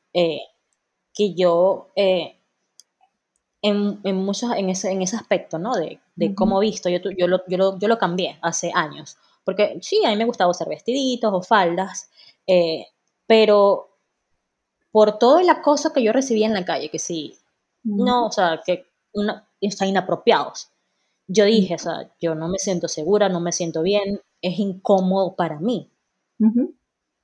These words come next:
Speaker 1: Y yo cambié eso, o sea, yo, yo no uso faldas, yo no uso vestidos por lo mismo, porque es, eso es desagradable, es incómodo. Yo sé que muchas mujeres también lo viven,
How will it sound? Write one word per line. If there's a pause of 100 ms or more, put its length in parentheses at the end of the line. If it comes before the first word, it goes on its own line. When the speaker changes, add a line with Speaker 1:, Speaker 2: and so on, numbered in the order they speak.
(280)
Speaker 1:
Y
yo
cambié
eso,
o
sea,
yo,
yo
no
uso
faldas,
yo
no
uso
vestidos
por
lo
mismo,
porque (560)
es,
eso
es
desagradable,
es
incómodo.
Yo
sé
que
muchas
mujeres
también
lo
viven,